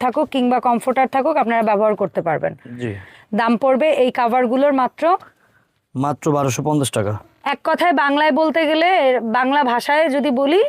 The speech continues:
Speaker 1: সেটা হচ্ছে লেপের কভার।
Speaker 2: লেপের কভার।
Speaker 1: আর এখন বর্তমানে মানুষ বলে কমফোর্টার
Speaker 2: কমফোর্টার
Speaker 1: কভার কিংবা
Speaker 2: কভার,
Speaker 1: কম্বলের কভার।
Speaker 2: কম্বলের কভার, যে
Speaker 1: এটা
Speaker 2: যেটা
Speaker 1: হার্ট
Speaker 2: নিয়ে
Speaker 1: শেপ।
Speaker 2: ইউজ করতে পারে।
Speaker 1: খুবই
Speaker 2: হ্যাঁ।
Speaker 1: সুন্দর। এটাও একটা ভাইরাল চাদর আমাদের
Speaker 2: হ্যাঁ, হ্যাঁ,
Speaker 1: ছিল,
Speaker 2: লাভ।
Speaker 1: এই মুহূর্তে
Speaker 2: জি।
Speaker 1: আবার আসছে।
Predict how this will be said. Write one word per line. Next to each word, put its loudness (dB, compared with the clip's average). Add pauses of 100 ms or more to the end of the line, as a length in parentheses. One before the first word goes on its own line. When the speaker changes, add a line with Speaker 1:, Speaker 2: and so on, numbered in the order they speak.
Speaker 1:
সেটা -2
হচ্ছে -2
লেপের 0
কভার। 0
Speaker 2:
লেপের 0
কভার। -4
Speaker 1:
আর 0
এখন 0
বর্তমানে 0
মানুষ 0
বলে 2
কমফোর্টার 0
Speaker 2:
কমফোর্টার 2
Speaker 1:
কভার 0
কিংবা 0
Speaker 2:
কভার, 2
Speaker 1:
কম্বলের 2
কভার। 0
Speaker 2:
কম্বলের 0
কভার, 0
যে -4
Speaker 1:
এটা 0
Speaker 2:
যেটা 0
Speaker 1:
হার্ট 0
Speaker 2:
নিয়ে 0
Speaker 1:
শেপ। 0
Speaker 2:
ইউজ -4
করতে -4
পারে। -8
Speaker 1:
খুবই 0
Speaker 2:
হ্যাঁ। 0
Speaker 1:
সুন্দর। 0
এটাও 0
একটা -2
ভাইরাল 0
চাদর -2
আমাদের -2
Speaker 2:
হ্যাঁ, -2
হ্যাঁ, -2
Speaker 1:
ছিল, 0
Speaker 2:
লাভ। 2
Speaker 1:
এই 2
মুহূর্তে 0
Speaker 2:
জি। 2
Speaker 1:
আবার 0
আসছে। -4